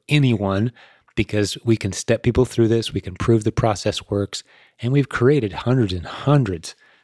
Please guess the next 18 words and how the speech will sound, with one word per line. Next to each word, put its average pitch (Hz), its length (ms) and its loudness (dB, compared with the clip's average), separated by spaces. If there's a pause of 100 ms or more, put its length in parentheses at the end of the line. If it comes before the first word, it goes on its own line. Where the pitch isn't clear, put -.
of - 80 -16
success - 460 -2
stories 90 340 -6
during 127 260 0
covid. 120 460 -2 (560)
Just - 200 -6
phenomenal. 92 760 -4 (440)
So 165 220 2
proud 107 320 -2
of 87 60 -10
that 92 100 -10
achievement. 92 420 -8
Our 98 80 -8
team 117 300 0
has 92 140 -4
just - 280 -4
been 95 160 -4
incredible. 90 760 -4